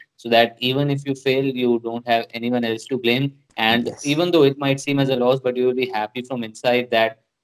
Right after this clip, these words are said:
Speaker 1: you know, like, you will never have a what if in future. Like, you
Speaker 2: Yes,
Speaker 1: just
Speaker 2: yes,
Speaker 1: did it.
Speaker 2: yes.
Speaker 1: And, uh, yes, so, like, <laughs> that was, like, just mind-blowing advice. And, uh, my next question is, uh,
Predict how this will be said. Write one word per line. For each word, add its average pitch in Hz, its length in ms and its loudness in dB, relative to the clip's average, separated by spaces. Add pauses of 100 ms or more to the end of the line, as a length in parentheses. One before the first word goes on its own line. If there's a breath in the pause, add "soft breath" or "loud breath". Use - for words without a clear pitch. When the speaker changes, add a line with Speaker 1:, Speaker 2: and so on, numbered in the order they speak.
(120)
Speaker 1:
you 113 300 -2
know, 131 100 0
like, 113 240 2
you 120 120 2
will 120 160 4
never 131 260 2
have 127 240 0
a 123 100 4 (240)
what 120 300 0
if 135 380 -2 (180)
in 113 180 -14
future. 110 440 -6
Like, 113 240 2
you 110 160 -6
Speaker 2:
Yes, - 60 -16
Speaker 1:
just 120 240 -4
Speaker 2:
yes, 107 160 -2
Speaker 1:
did 107 160 -2
it. - 160 -12 (600)
Speaker 2:
yes. 110 340 -4
Speaker 1:
And, 113 120 -10
uh, 113 220 0 (360)
yes, 104 420 -2
so, 101 280 0
like, 101 200 -6
<laughs> 113 160 -4
that 104 240 0
was, 104 220 -4 (140)
like, 101 120 -6 (100)
just 101 260 -10
mind-blowing 107 600 0
advice. 107 400 0 (260)
And, 107 440 0
uh, 110 260 2 (120)
my 117 260 2
next 139 260 -2
question 139 600 0
is, 143 380 4 (500)
uh, 117 400 2